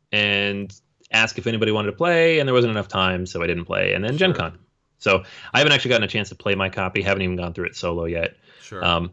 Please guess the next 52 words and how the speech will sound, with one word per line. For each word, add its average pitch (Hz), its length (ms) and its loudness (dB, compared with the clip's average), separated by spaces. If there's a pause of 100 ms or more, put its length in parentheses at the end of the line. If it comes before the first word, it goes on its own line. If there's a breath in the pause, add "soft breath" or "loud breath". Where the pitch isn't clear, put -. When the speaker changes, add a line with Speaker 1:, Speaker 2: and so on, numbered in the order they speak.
(120)
Speaker 1:
really, 147 340 4
really 131 220 6
enjoyed 110 360 4
the 110 60 -2
one 95 280 0
play 95 220 2
of 90 80 0
it 87 80 -2
I've 85 140 -4
had, 92 680 -6
but 87 380 -4 (280)
haven't 95 360 -4
gotten 92 220 -2
nearly 113 280 2
enough 90 180 -2
time 87 200 -4
with 90 120 -8
it - 80 -8
yet - 240 -2
to, 95 280 -10
to - 80 -14
put 90 140 -8
it 82 60 -6
up 85 140 -2
there. 82 260 -4 (240)
Speaker 2:
I 160 100 -4
would 196 120 -2
say 165 440 -4
if, - 200 -14 (240)
when 143 300 -8
you 127 80 -6
get 156 220 0
to 180 80 -2
the 170 40 -6
table, 110 600 -2 (180)
the 117 140 -6
most 131 340 0
important 151 460 -4
thing 127 200 -2
to 123 100 -6
do 117 300 -2
as 110 120 -8
far 120 180 -2
as 113 120 -4
the 113 40 -10
teaching's 110 380 -8
concerned 101 540 -6 (400 soft breath)
is 113 600 -2 (560)
teach - 320 -8
strategy 135 920 -2
and 110 320 -8
not 107 420 -4